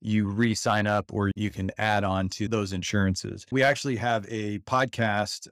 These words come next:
with retirement and insurance that'll be out shortly, and that goes much further into the insurance options that you have through alpa. What about the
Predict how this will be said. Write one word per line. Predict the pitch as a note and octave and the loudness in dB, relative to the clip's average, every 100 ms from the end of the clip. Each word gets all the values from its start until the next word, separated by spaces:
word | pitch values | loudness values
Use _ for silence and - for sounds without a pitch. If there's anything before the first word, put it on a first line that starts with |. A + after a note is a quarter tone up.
| - | -6
with | A2+ C#3 A#2+ | 0 2 2
retirement | A2+ - B2 A#2+ A2+ - | -2 0 2 4 2 0
and | G#2 | 0
insurance | F#2+ - C#3 C3 A#2+ - _ _ _ | 0 2 4 4 4 -2 _ _ _
that'll | B2+ A#2 | 2 6
be | A#2+ | 4
out | G#2 | 4
shortly, | - B2 A2+ A#2 A2 G#2 | 2 2 2 2 0 0
and | G#2+ G#2 | 0 2
that | A2 G2+ | 2 2
goes | A#2 G#2+ G2 - _ - | 0 -2 -4 -12 _ -6
much | D3 C#3+ C#3 | 2 2 2
further | - B2 A2 G#2 | 2 2 4 2
into | A2+ A2 G2+ A2 G#2 G2+ | 2 2 2 -2 -2 -4
the | - G#2+ | 0 2
insurance | G2 F#2 G#2+ G#2 F#2+ - - - | 2 2 2 4 2 -2 -8 -2
options | A2+ A2 - A2+ F#2+ | 0 2 2 2 2
that | - | 0
you | G#2 | 0
have | G2 F#2 E2+ | 0 0 -4
through | - A2 G2 | -4 -2 -2
alpa. | - - - - - | -4 -6 -6 -6 2
What | C3 | 4
about | F#3+ E3+ D#3 | 6 6 4
the | C#3 B2+ | 4 2